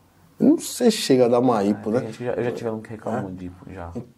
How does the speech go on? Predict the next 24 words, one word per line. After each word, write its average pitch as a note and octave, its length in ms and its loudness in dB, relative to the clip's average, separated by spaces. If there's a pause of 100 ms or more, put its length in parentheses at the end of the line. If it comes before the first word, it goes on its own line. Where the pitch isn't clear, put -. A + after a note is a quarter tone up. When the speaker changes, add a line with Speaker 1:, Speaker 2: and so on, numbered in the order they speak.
(100)
Speaker 1:
É, A2+ 300 4
então, A2+ 320 2
eu A#2 160 4
não, F#2+ 600 0 (320)
não, F#2 460 -8 (160)
não C#3+ 160 4
passo, B2+ 420 4
geralmente, A2+ 380 0
fanático A#2 540 2
é A#2+ 100 8
uma, A#2+ 180 0
algo A#2 300 2
que - 60 -6
eu A#2 80 0
seguro A2+ 420 -2
um A#2 60 -2
pouquinho A#2 400 -6
mais, F2+ 360 -4
né? F2 140 -12 (480)
Eu A2 140 2
gosto C3 340 4
muito C3+ 320 0
também A#2+ 380 2
do, G#2 440 0